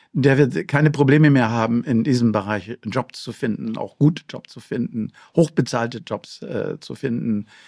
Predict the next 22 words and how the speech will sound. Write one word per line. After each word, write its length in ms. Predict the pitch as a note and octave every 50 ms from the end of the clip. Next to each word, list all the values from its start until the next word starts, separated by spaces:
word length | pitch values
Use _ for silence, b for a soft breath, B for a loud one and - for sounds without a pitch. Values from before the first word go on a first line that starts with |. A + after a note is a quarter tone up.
| b b b
Das 160 | - B2 B2+
ist 100 | D3+ B2+
schon 160 | - C3+ B2+
wichtig. 360 | B2+ D#3+ D3 - - A#2 - B B B B B
Und, 320 | - C#3+ D3 E3+ F3 - b b b b b b _ -
äh, 60 | D3
was 320 | C3 B2+ C3 C3 B2+ A#2+
ich 260 | - - A3+ D3+ E3
auch 180 | - - C#3 C#3
immer 240 | - - D3+ C#3 C3+
wieder 220 | C3+ C3+ C#3 B2
versuche, 480 | - - A2+ G2+ G#2+ C3 - - D3 C#3
den 160 | C#3 B2 A2+
Leuten 260 | A#2 A2+ A#2+ - -
klarzumachen, 840 | - - G#2 G#2+ A#2 - - A2+ A2+ A#2 G#2 G#2+ A2+ A2+ A2+ A#2+ A#2+
dass 160 | - A2+ A2+ -
Erfolg 640 | - A#2+ - - - F#3 G3 D#3 - - - -
auch 160 | A2+ G2 -
eine 340 | - - A#2+ A#2 B2 - -
Art 240 | A#2 A#2 - _ _
Glücksgefühl 720 | - C3+ - - - - - B2 - - D3 C3 A#2 A2
ist. 260 | - - A2+ - -